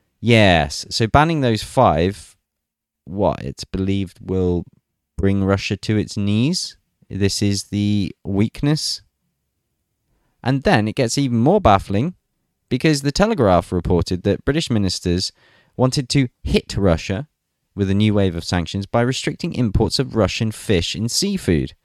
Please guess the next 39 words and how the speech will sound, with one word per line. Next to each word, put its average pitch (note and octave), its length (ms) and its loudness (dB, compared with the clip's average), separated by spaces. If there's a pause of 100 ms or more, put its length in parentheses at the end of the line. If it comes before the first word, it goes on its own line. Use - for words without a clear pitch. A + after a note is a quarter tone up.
(480)
London D3+ 300 0
plans C#3+ 340 0
to C#3+ 80 -2
impose D3+ 320 -2
duties G2+ 400 -2
on G2 100 -2
the A2+ 100 0
export A#2 320 -2
of E2+ 80 -4
Russian F2 320 -2
whitefish, D#2+ 480 -4 (720)
as B2+ 100 -4
well E3 140 0
as D#3+ 100 -2
cod D#3 480 2
and E3 180 -4
haddock, F#3 520 -2 (720)
which D3+ 180 0
are D#3 60 4
traditionally D3+ 540 0
used B2 180 0
to E3 60 -4
make E3+ 140 0
fish - 220 0
and G3+ 100 2
chips. - 360 0
You A3+ 220 2
are A#3 120 6
sanctioning A3+ 580 2
your F#3+ 140 4
national F#3+ 400 2
dish. G3 440 0 (1500)
Are - 60 -2
you G#3+ 180 -2
claiming C3+ 720 0 (280)
that E3 220 -2
Putin F#3 460 0
owns D#3 260 2
England A#2+ 480 0